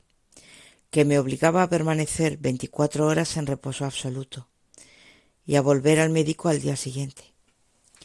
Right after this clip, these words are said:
Llegamos al albergue municipal y los peregrinos se volcaron conmigo. Tomé algo, no recuerdo qué, y me acosté.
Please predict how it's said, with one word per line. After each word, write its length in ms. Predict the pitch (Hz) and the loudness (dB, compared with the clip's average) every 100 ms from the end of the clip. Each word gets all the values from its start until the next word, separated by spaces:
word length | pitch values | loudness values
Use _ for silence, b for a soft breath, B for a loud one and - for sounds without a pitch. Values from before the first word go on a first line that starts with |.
| B B B B | B B B B
Llegamos 500 | 139 143 151 160 151 | 2 6 6 6 0
al 80 | 143 | 0
albergue 460 | 127 123 143 139 143 | 0 4 2 2 -2
municipal 760 | 131 127 - - 143 135 143 b b b b b _ | 0 -2 -6 -2 -2 -2 -6 b b b b b _
y 100 | - | 0
los 160 | 147 143 | 0 2
peregrinos 600 | - 147 147 147 165 180 | 4 4 4 2 0 0
se 120 | 180 | -4
volcaron 480 | 151 131 - 127 127 | -4 -4 -4 -4 -4
conmigo. 540 | 127 120 123 120 131 - _ _ _ _ _ _ _ | -6 -6 -6 -8 -14 -20 _ _ _ _ _ _ _
Tomé 360 | - 143 151 131 | -2 0 2 0
algo, 380 | 123 127 127 _ _ _ _ _ _ _ _ _ | -2 -8 -12 _ _ _ _ _ _ _ _ _
no 200 | - 160 | -4 0
recuerdo 500 | 180 180 170 170 139 | 2 0 0 0 -2
qué, 240 | - 131 127 _ _ _ _ _ | -6 -10 -10 _ _ _ _ _
y 80 | 139 | -4
me 120 | 131 | 0
acosté. 440 | 123 123 - - | -2 -4 -10 -12